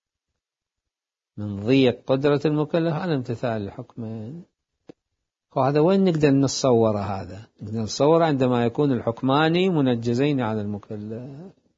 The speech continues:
عندما يكون ك-، هذا الحكم منجز وهذا الحكم منجز، نقول هنا بأن المكلف غير قادر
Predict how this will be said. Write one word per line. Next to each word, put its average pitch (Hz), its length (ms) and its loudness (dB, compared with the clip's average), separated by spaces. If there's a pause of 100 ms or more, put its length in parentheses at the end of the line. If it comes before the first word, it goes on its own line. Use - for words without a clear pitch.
(640)
عندما 127 440 2
يكون 131 320 2
ك-، - 220 -12
هذا 156 240 4
الحكم 143 400 0
منجز 113 460 0
وهذا 139 280 4
الحكم 156 340 -2
منجز، 170 600 2 (440)
نقول 160 420 6
هنا 165 380 6
بأن 143 420 6
المكلف 131 640 2
غير 143 400 6
قادر 127 720 2